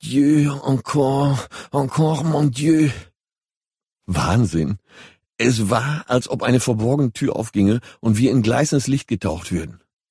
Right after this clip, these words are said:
Und wirklich, die Tür ging auf, das Licht ging an und wir beide schauten in das fassungslose Gesicht meiner Nachbarin Ute, auf deren Wohnungseinweihungsparty wir uns diesen stillen Ort der Besinnung gesucht hatten. Entsetzt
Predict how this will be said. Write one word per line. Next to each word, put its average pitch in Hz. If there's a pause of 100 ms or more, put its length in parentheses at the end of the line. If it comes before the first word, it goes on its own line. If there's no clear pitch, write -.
(140)
Und 98
wirklich, 180 (500)
die 107
Tür 87
ging 87
auf, - (360)
das 104
Licht 98
ging 104
an 113
und 120
wir 101
beide 104
schauten 107
in 110
das 101
fassungslose 131
Gesicht 107
meiner 95
Nachbarin 98
Ute, - (560)
auf 80
deren 87
Wohnungseinweihungsparty 85
wir 67
uns 76
diesen 143
stillen 80
Ort 65
der 73
Besinnung 82
gesucht 101
hatten. - (1200)
Entsetzt -